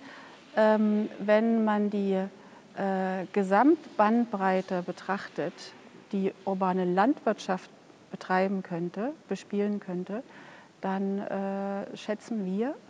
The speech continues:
in unserer Forschungsarbeit, dass man vielleicht zwanzig bis dreißig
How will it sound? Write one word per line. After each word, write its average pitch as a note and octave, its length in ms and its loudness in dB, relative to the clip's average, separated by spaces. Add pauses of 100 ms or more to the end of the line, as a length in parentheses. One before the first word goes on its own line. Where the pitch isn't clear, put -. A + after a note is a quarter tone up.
(160)
in A3 120 -4
unserer A#3+ 320 -2
Forschungsarbeit, C4 880 -4 (500)
dass A3 220 -4
man A#3 120 -2
vielleicht A3 600 -2 (380)
zwanzig - 500 -4
bis - 160 -12
dreißig - 440 -4